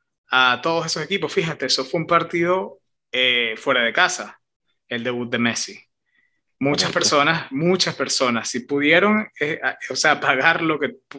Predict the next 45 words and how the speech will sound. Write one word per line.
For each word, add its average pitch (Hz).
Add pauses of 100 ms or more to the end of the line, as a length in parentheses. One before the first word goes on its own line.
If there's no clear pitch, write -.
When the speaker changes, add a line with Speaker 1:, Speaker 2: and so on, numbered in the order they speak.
(160)
Speaker 1:
lo 127
que 123
te 123
cobren 175
en 160
la 143
entrada, 139 (1040)
así 127
sepas 147
de 160
que 139
quizás 123
el 156
Reims 147
iba 156
a -
perder 139
y 143
ese 131
es 139
tu 151
equipo, 165 (360)
sabes 131
que 143
tu 127
pa-, 123
tu 139
equipo 127
va 147
a 139
jugar 139
contra, 170
u-, 143
va 131
a -
jugar 139
un 151
partido 165
contra 175 (480)
el 139
mejor 147
jugador 151
de 151
la 143
historia, 180